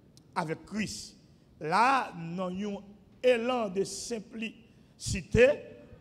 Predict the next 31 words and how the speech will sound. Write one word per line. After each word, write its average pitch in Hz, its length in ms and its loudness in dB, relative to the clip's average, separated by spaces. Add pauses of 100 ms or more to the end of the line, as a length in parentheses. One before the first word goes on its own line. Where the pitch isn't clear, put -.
(120)
nous 156 120 -8
te 208 100 -6
disons 277 360 0
que 247 440 2 (680)
Matthieu, 190 540 2
il 220 80 -4
te 208 120 0
prend 196 200 -4
responsabilité 240 1000 0
pour 214 200 -8
te 180 120 -8
porter 240 560 2 (1000)
en, 220 220 2
de, 190 260 0 (180)
dans, 180 260 -2
dans 180 140 0
le 185 120 0
plateau 269 560 6
des 208 180 2
Juifs, 196 380 -6
Jésus 196 400 -6
comme 202 240 -4 (100)
étant 208 300 -2
roi. 160 260 -2 (1120)
Et 180 100 0
quant 180 120 -6
à 185 160 0
Marc, 247 260 2 (380)
il 170 60 -10
te 170 100 -4
dit, 226 200 -4